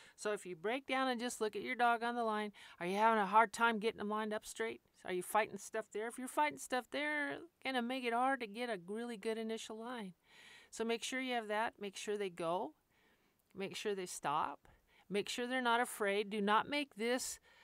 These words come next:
the killing fields where if they do something wrong, 'cause I know there's a whole teaching that people think, "Look at that, he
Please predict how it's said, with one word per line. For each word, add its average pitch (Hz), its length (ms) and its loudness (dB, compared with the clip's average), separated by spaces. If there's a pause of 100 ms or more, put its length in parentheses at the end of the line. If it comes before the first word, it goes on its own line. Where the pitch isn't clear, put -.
(140)
the 180 80 -6
killing 254 440 4
fields 185 480 0
where 180 180 2
if 170 100 -4
they 196 160 -2
do 233 160 -8
something 254 480 -2
wrong, 226 640 8 (260)
'cause 196 160 -2
I 208 120 6
know 254 180 2
there's 208 180 2
a 196 80 4
whole 240 360 -2
teaching 240 500 0
that 208 200 0
people 240 280 -2
think, 208 200 2 (340)
"Look 208 180 6
at 269 80 0
that, 226 240 10
he 185 140 4